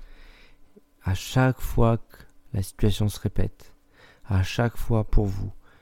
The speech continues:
c'est une occasion de creuser à l'intérieur, de rentrer en introspection, de construire cette introspection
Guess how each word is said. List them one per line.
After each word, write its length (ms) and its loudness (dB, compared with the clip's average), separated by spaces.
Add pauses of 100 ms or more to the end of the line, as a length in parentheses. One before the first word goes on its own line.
(140)
c'est 220 2
une 180 4
occasion 520 0
de 120 0
creuser 680 2 (100)
à 140 0
l'intérieur, 720 -2 (400)
de 80 0
rentrer 440 2
en 120 2
introspection, 840 -2
de 120 -2
construire 540 0
cette 180 -6
introspection 720 -8